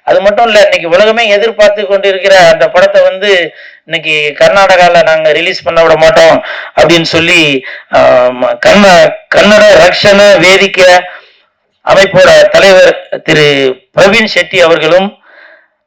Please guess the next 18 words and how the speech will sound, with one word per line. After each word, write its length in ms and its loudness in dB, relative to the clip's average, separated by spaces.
கர்நாடக 760 2
பாஜக 680 2
தலைவர் 640 0
திரு 560 -2
விஜயேந்திர 500 -2
எடியூரப்பா 460 2
அவர்களும் 500 -2
சில 260 -2
அறிக்கையை 340 0
கொடுத்திருக்காங்க. 680 -4
சார், 520 -2
உங்கள்ட்ட 320 -2
நான் 200 2
மன்றாடி 380 0
கேட்டுக்கிறேன் 440 -4
சார். 340 -2
அதுக்கு 360 -4
காரணம், 640 0